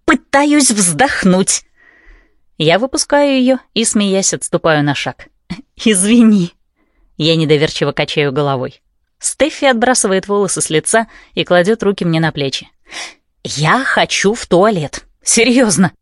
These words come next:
Сейчас, сейчас». Я отпираю дверь и показываю Стефи, где туалет, а затем веду к себе в комнату, все это время засыпая подругу вопросами. «Слушай, что ты тут делаешь? Я просто поверить не могу».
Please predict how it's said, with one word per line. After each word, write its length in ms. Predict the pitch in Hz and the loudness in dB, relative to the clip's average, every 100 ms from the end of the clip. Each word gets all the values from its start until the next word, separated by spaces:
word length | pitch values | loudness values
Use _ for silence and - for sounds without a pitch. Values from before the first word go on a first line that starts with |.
| _ _ _ _ | _ _ _ _
Сейчас, 540 | - 311 - 277 165 | -4 -2 2 2 2
сейчас». 640 | - 220 - 233 170 - - _ _ _ _ _ _ | 0 -2 0 0 -2 -8 -12 _ _ _ _ _ _
Я 240 | 175 185 | 0 2
отпираю 420 | 269 - 254 247 220 | 2 0 2 2 2
дверь 360 | 185 254 - _ | 2 -2 -2 _
и 80 | 175 | -4
показываю 460 | 180 269 277 262 | 0 2 2 0
Стефи, 380 | 247 - 262 - | 0 0 -2 0
где 200 | 240 190 | 0 2
туалет, 460 | 226 220 170 143 - - _ _ | 2 2 2 0 -4 -18 _ _
а 100 | - | -2
затем 320 | 156 156 170 | 0 2 2
веду 240 | 156 151 147 | 2 0 0
к 60 | |
себе 180 | - 143 | -2 -2
в 80 | 143 | -2
комнату, 460 | - 202 208 190 180 - _ | 0 0 0 -2 -8 -14 _
все 220 | - 320 | -4 -2
это 140 | 277 | 0
время 300 | 202 220 202 | 2 2 2
засыпая 480 | 170 165 185 247 247 | 0 0 -2 -2 -2
подругу 380 | - 147 147 143 | -2 -2 -2 0
вопросами. 600 | 139 - 139 - 139 143 _ _ _ _ | 0 0 -4 -2 -4 -6 _ _ _ _
«Слушай, 640 | - - 214 160 - - _ | -6 0 2 0 -6 -10 _
что 260 | - - 269 | -6 -2 0
ты 120 | 254 | 0
тут 180 | 254 208 | 0 2
делаешь? 500 | 214 214 165 151 - - - - _ - - | 4 4 2 -2 -6 -14 -18 -20 _ -16 -2
Я 220 | 220 262 | 0 2
просто 380 | - 208 - 185 | 0 -2 -2 -4
поверить 600 | - - 202 185 175 170 | -4 0 2 2 0 0
не 80 | 185 | 2
могу». 320 | 202 180 180 | 2 2 -2